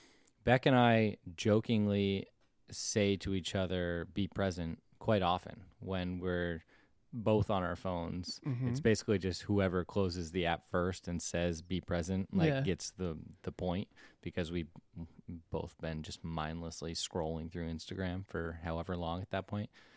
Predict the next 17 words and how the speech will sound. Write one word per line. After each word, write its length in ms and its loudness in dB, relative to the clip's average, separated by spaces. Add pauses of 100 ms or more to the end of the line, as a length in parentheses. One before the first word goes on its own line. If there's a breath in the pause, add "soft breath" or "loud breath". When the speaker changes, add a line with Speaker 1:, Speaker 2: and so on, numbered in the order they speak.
(300 loud breath)
Speaker 1:
Um, 420 4
so 280 6
I'm 220 6
with 160 6
you. 160 2
That's, 480 0
that's 240 4
something 300 2
I'm 140 4
worried 240 2
about, 380 2 (1040)
uh, 260 2
'cause 160 -6
it's 220 -4
not 260 4
only 640 2 (840 soft breath)
the 440 0